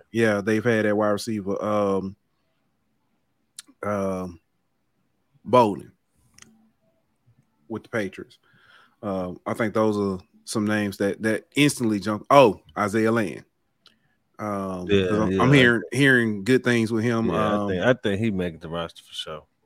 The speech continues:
Speaker 1: Yeah. So those just a few names that, that jump out. Um, uh, the guy who I, I would have said, but I think he got hurt. Uh, well, he's least on the, uh, I R right now is, uh,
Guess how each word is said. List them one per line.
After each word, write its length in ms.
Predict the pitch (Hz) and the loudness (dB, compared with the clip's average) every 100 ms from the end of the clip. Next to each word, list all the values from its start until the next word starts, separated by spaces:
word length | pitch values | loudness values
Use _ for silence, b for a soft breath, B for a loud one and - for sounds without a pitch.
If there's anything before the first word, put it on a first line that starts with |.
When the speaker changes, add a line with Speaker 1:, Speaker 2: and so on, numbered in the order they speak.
| _ - | _ -10
Speaker 1:
Yeah. 220 | 95 67 - b b b b b _ | -8 -10 -16 b b b b b _
So 300 | - 95 90 - | -10 -8 -8 2
those 280 | 127 165 | 8 8
just 180 | 151 147 | 8 4
a 80 | 117 - - | 2 -6 -4
few 220 | 156 160 | 0 2
names 400 | 143 135 117 110 | 4 2 2 0
that, 280 | 113 104 104 | -2 -2 -4
that 240 | 110 - | -6 -6
jump 280 | 98 120 120 | -4 -2 0
out. 300 | 110 110 - - | 0 0 -4 -8
Um, 680 | 104 104 98 95 87 87 - _ _ _ _ _ _ _ _ - | -6 -4 -4 -6 -8 -12 -18 _ _ _ _ _ _ _ _ -10
uh, 340 | 98 98 95 | -6 -6 -6
the 120 | 90 | -4
guy 280 | 104 139 147 | 4 6 6
who 180 | 156 151 | 6 6
I, 140 | 127 | 6
I 180 | 127 120 | 6 4
would 320 | 123 110 151 | 2 2 0
have 140 | 160 143 | 0 -2
said, 420 | 165 160 156 120 | -2 0 0 0
but 100 | 113 | -2
I 60 | |
think 220 | 113 139 139 | -2 -4 -6
he 80 | |
got 200 | 123 107 | -2 -2
hurt. 420 | 95 117 123 101 - b b b b | -2 -2 -2 -2 -8 b b b b
Uh, 100 | 101 | -2
well, 100 | 110 | 2
he's 240 | 131 147 120 | 2 2 2
least 320 | 131 147 - - | 2 0 -2 -8
on 180 | 107 113 | -4 -4
the, 160 | 110 92 | -4 -4
uh, 360 | 107 101 98 - | -4 -2 -4 -4
I 80 | 113 | 0
R 440 | 110 113 107 101 | 2 2 0 -2
right 240 | 101 101 98 | -6 -8 -6
now 320 | 104 98 95 b b b b | -6 -8 -12 b b b b
is, 200 | 104 98 | -12 -8
uh, 380 | 104 104 101 98 | -4 -2 -2 -6